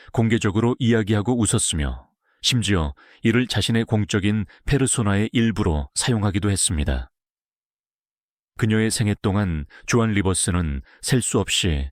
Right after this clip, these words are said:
많은 미용 시술을 받았습니다. 안면 거상술, 보톡스, 필러,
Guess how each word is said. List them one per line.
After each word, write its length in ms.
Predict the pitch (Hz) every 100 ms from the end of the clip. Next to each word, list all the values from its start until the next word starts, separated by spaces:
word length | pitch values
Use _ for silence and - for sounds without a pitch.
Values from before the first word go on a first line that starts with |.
| _
많은 400 | - 98 104 110 -
미용 360 | 107 113 113
시술을 460 | 110 127 107 92 92
받았습니다. 800 | - 92 82 - 82 73 67 - _ _ _ _ _ _ _ _ _ _ _ _ _ -
안면 440 | 110 113 120 120
거상술, 720 | 123 104 113 92 - 78 69 - _ -
보톡스, 600 | 107 - 110 - 113 98 - _
필러, 440 | - 117 80 71